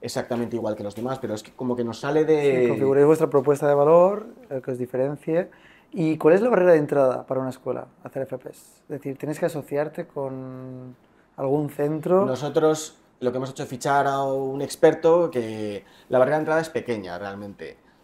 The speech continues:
Speaker 1: Eh, tienes que solicitar las plazas, o sea, yo no conozco el proceso, pero es que hemos fichado a un tío que era,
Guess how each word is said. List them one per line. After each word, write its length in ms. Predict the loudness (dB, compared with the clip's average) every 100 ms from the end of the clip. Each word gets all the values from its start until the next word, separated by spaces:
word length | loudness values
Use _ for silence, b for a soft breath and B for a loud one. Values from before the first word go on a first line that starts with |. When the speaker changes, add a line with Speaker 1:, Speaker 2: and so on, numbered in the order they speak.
| -8
Speaker 1:
Eh, 440 | -4 -4 -4 -8
tienes 320 | -8 -6 -6 -4
que 240 | 0 0
solicitar 460 | 0 -6 -8 -8 -6
las 180 | -8 -6
plazas, 800 | -2 0 0 -2 -2 0 -2 -6
o 40 |
sea, 260 | -6 -6 -6
yo 200 | -8 -10
no 80 | -8
conozco 220 | -10 -10
el 60 | -16
proceso, 360 | -12 -10 -10
pero 140 | -12 -14
es 80 |
que 80 | -12
hemos 120 | -12
fichado 220 | -10 -8 -8
a 40 |
un 40 |
tío 120 | -8 -8
que 60 |
era, 240 | -8 -6